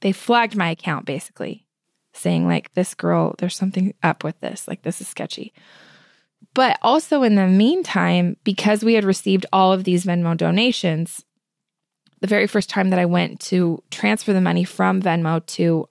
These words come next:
our bank account, I realized, "Oh, this is gonna be a problem if it mingles with our personal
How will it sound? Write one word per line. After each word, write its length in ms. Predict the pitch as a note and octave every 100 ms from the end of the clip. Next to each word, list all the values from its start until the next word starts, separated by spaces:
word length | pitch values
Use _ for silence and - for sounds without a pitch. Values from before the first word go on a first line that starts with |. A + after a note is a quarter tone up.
| -
our 120 | F3+
bank 220 | E3+ E3+
account, 300 | F3 - F3
I 60 | E3
realized, 420 | E3+ E3+ E3+ - _
"Oh, 640 | F3+ G3 G3 F#3 E3+ D3+ - _
this 380 | - F3 - - -
is 140 | F#3
gonna 160 | F3+ F3+
be 120 | E3+
a 40 |
problem 480 | E3+ F3 F#3 F3+ E3 -
if 160 | E3
it 120 | -
mingles 440 | F3 E3+ E3+ E3+ E3+
with 160 | E3
our 100 | D3+
personal 640 | D#3+ D3+ - F3 E3 E3